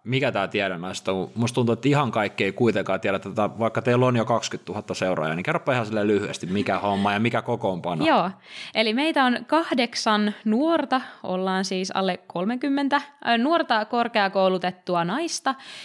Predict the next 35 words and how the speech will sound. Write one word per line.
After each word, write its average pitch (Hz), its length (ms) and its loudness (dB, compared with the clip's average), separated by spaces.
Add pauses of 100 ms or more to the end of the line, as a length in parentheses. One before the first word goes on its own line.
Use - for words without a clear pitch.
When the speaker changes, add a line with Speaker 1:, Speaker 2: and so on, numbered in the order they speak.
(160)
Speaker 2:
ja 190 560 4 (320)
ollaan 311 260 4
tavattu 247 600 0 (140)
sosiaalisen 196 600 2
median 175 400 0
kautta, 170 540 -2 (260)
ja 190 100 -6
tarkemmin 185 600 0
Instagramin 170 640 2
kautta 165 280 -2
toisemme. 269 580 4 (380)
Vaikka 220 320 0
meistä 208 360 -2
osa 214 220 0
itse 190 180 -4
asiassa - 160 -2
onkin 196 320 0
samalta 190 360 0
paikkakunnalta 175 720 -2
kotoisin, 175 500 -2
niin 165 140 -4
Instagram 180 560 -4
on 165 100 -4
se 185 80 -4
paikka, 175 360 -2
missä 180 340 -6
ollaan 180 260 -4
ihan 202 300 -4
ensiksi - 420 -10
tavattu. 170 520 -4
Öö, 190 1000 -2
meillä 240 200 2
oli 247 120 2
aluksi 254 320 2
tämmönen 196 500 0